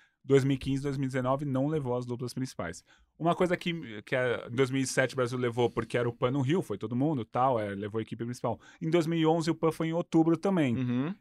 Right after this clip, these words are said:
Speaker 1: E aí
Speaker 2: sim.
Speaker 1: foi, na ocasião, eram líderes do ranking mundial, o Emanuel e o Alisson, e a, e a Juliana e a Larissa. E as, e os quatro foram, essas duas
Speaker 2: Uhum.
Speaker 1: duplas foram, ganharam ouro no Pan até de dois mil e onze.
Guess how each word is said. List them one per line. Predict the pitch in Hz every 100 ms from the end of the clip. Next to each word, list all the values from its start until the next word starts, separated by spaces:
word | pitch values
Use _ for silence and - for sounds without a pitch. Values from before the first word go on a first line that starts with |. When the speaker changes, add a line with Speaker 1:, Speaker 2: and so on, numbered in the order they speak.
| -
Speaker 1:
E | 120
aí | 117 135
Speaker 2:
sim. |
Speaker 1:
foi, | 151 151 143
na | 131
ocasião, | 139 151 139 123 139 156
eram | 131 123
líderes | 120 131 123 117
do | 117
ranking | 113 117 117
mundial, | 113 110 110 123 143 131
o | 120
Emanuel | 113 113 117 123 120
e |
o | 117
Alisson, | 143 170 156 - 151
e | 143
a, | 131 131 127 120 113 - - _ - - _
e | - 117
a | 117
Juliana | 113 123 127 131
e |
a | 139
Larissa. | 151 131 117 - - -
E | 254
as, | 214 208 -
e | 151
os | -
quatro | - 131 139 190
foram, | - 131 101
essas | 120 113
duas | 131 135
Speaker 2:
Uhum. |
Speaker 1:
duplas | 135 147 156
foram, | 156 160
ganharam | 151 127 143 127
ouro | 131 131
no | 131
Pan | - 123
até | 123
de | 120
dois | 127 127
mil | 127
e | 135
onze. | 127 110 101